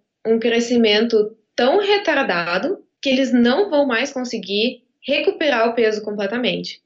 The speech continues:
Mesmo expressando ganho compensatório, eles não vão chegar ao peso e chegar a um ganho compensatório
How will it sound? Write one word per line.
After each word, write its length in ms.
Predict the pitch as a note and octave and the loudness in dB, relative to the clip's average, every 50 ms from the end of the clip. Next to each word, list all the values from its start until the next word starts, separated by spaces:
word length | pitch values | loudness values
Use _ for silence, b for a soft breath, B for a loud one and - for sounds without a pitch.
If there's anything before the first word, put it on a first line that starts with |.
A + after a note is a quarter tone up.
| _ _ _ b b b b b b b b - | _ _ _ b b b b b b b b -4
Mesmo 320 | G3+ G#3+ A3 C#4 D4+ G4 | -2 0 0 0 2 0
expressando 440 | G#4 - D#4 D4 D4 C#4 A#3 A#3 A3+ | 0 0 0 -4 -2 -2 0 0 0
ganho 200 | G#3 G#3 G3+ G3+ | 0 0 0 0
compensatório, 760 | G3+ F#3 G3 F#3+ G3+ G3 G3 - F#3+ F3+ F#3 G#3 C4+ D#4 D#4 - | 0 -2 -2 0 0 0 0 2 0 0 2 0 -2 -2 -6 -6
eles 260 | - A3 G#3 G#3 G3+ G3 | -4 -4 -2 -2 -2 -2
não 240 | G3 F#3 F#3+ G#3 | 0 0 0 0
vão 140 | G#3+ A#3 A#3 | 2 0 0
chegar 460 | A#3+ A3+ C4+ - A3 G3 F#3+ G3+ - - | 2 2 0 0 0 0 -2 -2 -4 -4
ao 200 | - G#3+ A3 A3 | -2 -2 -2 -2
peso 480 | - - G3+ F#3 F#3 F#3+ F#3 A#3+ B3+ - B B B B B | -2 -2 0 0 0 0 -2 -4 -6 -6 B B B B B
e 440 | - G#3+ G#3 G#3 G#3 G#3+ G#3 G#3 - - | -6 -2 0 0 2 0 0 -2 -6 -6
chegar 360 | - - A3+ G#3 F#3 G3+ G3 | -4 -2 0 0 0 2 2
a 60 | G3 | 2
um 40 | G#3 | 2
ganho 180 | G3+ F#3+ F#3+ F#3+ | 2 2 2 0
compensatório 760 | G#3+ G3 G3+ G3+ G3+ G#3 - - F#3+ F3+ F3+ F3 F#3 G3+ G3 | 0 -2 -2 0 0 0 0 0 0 0 2 0 0 -4 -4